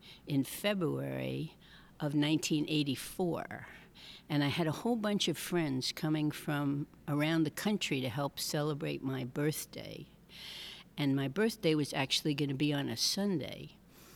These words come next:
so I wanted to take them to a festive event.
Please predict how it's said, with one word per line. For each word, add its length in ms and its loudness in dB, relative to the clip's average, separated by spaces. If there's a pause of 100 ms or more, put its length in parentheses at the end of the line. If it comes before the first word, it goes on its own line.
(140)
so 340 4
I 120 4
wanted 400 4
to 100 -8
take 360 -4
them 500 0
to 320 2
a 100 2
festive 880 0 (800)
event. 560 4